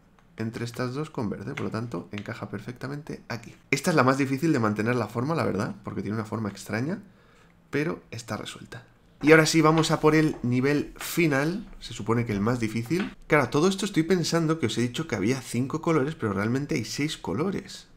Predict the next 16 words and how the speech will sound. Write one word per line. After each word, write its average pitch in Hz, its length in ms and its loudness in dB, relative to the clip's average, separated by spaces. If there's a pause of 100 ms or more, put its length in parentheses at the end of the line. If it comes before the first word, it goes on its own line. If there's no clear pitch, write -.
(200)
contando 113 420 -4
el 127 80 0
negro 131 220 -2
y 143 80 0
el 98 140 0
blanco, 98 400 -4
pero 107 240 0
creo 165 160 0
que 156 80 -2
el 131 80 2
blanco 139 320 0
no 117 180 0
lo 131 140 -2
tiene 131 160 -2
en 101 100 -2
cuenta, - 420 -4